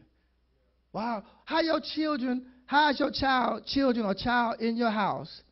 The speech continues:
and ain't doing nothing? Playing video games.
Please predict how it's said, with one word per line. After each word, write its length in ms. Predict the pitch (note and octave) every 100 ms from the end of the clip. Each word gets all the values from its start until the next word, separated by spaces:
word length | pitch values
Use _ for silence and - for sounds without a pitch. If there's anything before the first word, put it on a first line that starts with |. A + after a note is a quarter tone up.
| _ _ _ _ -
and 80 | G#3+
ain't 140 | G#3+
doing 220 | G#3 G3 G#3
nothing? 340 | F#3+ - - - _ _ _ _ _ _ _ _ _ _ _ -
Playing 200 | G3+ F#3
video 260 | A3+ F#3
games. 340 | D#3+ D3 -